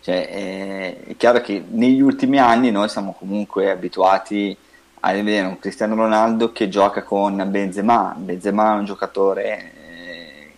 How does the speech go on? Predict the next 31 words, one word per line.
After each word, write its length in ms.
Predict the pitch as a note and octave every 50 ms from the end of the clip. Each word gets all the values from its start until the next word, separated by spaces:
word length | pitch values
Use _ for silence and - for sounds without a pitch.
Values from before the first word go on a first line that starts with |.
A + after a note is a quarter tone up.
| - -
atipico, 720 | - G2+ - - - C#3+ C#3 C3+ - F#2+ F2+ - G2+ F#2 - _ _ _ _ _ _ _ _ _ _ _ _ _ _
eh, 1040 | - F#2 G2 F#2 F#2 F2+ F2+ F#2+ F#2 F2+ F#2 A2 G2 G2 G2+ G2 F2+ F2+ F2+ F#2 - - _
che 840 | - - G2 G2+ G#2 G#2 G2+ G2+ G2+ G2 F#2+ F#2+ F#2+ F#2+ G2 G2+ G2
si 160 | F#2+ - -
abbina 300 | F#2 F#2 F#2 A2 G#2+ G#2
m-, 160 | G2+ G2+ G2 - - - - -
molto 340 | - A2 G#2+ G#2 G2 - G2
bene 200 | G2 G#2 G#2 G2+
a 40 | G2
quelle 180 | - G2 G2 F#2+
che 120 | G2 F#2+
sono 200 | - - G#2 G2+
le 80 | F#2+ F#2+
sue 160 | - - G2
caratteristiche 680 | - G2 F#2+ F#2 - G2+ A2 C#3 C#3 - - - -
e 20 | G2
si 160 | - - F#2+
sacrifica 760 | - - G#2 G2 - - A2 G#2 F#2 - G2 - - A2+ C#3+
anche. 400 | C3 G#2 G2 - - - - - _ _ - - - - - _ _ _ -
Eh, 960 | - F2 F2 F2+ F2+ F#2 F#2+ F#2+ G2 G2 G2+ G2 G2 G2 G2 G2+ G#2 G2+ - - - -
lo 240 | F2+ G2+ G#2 G#2+ G2+
conosciamo 580 | - - A2+ A2+ A2 - - - A#2 A#2 A2 A2
perfettamente 680 | - A2 - - G#2+ - - G#2+ A2 A2 G#2+ - F#2
perché 420 | F2+ F2+ F2 - - F#2+ F2+ F2
è 140 | - F#2+ G#2
stato 340 | - - G2 F#2 - - -
letale 540 | F#2+ G2 F#2 - - G2 G2 G2 F#2+ F#2 F2+
mille 320 | F#2+ F#2 G2 G2 F#2+ F#2+
volte 340 | F#2 G2 G2+ G2 - - F2
con 200 | - - G2 G2
noi, 460 | G2 G#2+ A2+ A#2 A2+ A2+ A2 G#2+ -